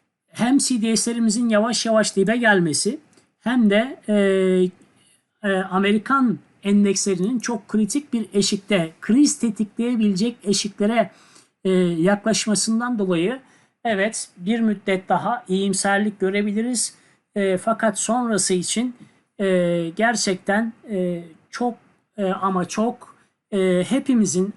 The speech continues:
hayatına sirayet edebilecek, hepimizin cebini, e, yaşamını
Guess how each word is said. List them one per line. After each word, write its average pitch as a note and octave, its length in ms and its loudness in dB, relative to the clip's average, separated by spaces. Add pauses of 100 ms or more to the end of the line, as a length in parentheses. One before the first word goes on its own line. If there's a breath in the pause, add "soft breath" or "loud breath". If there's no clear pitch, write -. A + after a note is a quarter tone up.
hayatına A3 680 -2
sirayet G#3 520 0
edebilecek, G3 580 -4
hepimizin G#3+ 480 0
cebini, G3 540 2 (400 loud breath)
e, G#3 80 2
yaşamını F#3+ 840 2